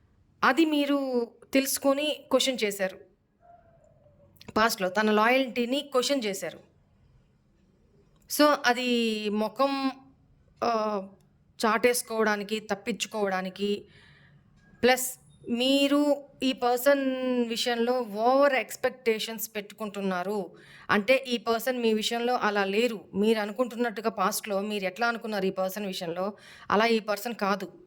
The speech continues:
మీరు అనుకుంటున్న దానికి quite opposite person. ఆ పర్సన్‌కి తెలుసు కదా మీరు ఏం ఎక్స్‌పెక్ట్ చేస్తున్నారు అనేది. ఆ పర్సన్ అది,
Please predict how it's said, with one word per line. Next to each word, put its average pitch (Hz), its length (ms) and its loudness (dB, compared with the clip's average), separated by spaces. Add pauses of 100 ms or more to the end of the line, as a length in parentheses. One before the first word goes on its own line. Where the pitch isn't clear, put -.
(1700)
మీరు 233 220 8
అనుకుంటున్న 220 520 -2
దానికి 220 300 -2 (140)
quite 247 280 0 (160)
opposite 196 440 -4
person. 165 260 -6 (520)
ఆ 240 80 6
పర్సన్‌కి 262 360 -2
తెలుసు 247 260 -8
కదా 196 340 -4 (360)
మీరు 208 260 0 (400)
ఏం 240 220 0
ఎక్స్‌పెక్ట్ 233 400 -6
చేస్తున్నారు 190 440 -2
అనేది. 180 260 -2
ఆ 208 140 0
పర్సన్ 233 300 -4
అది, 214 280 -4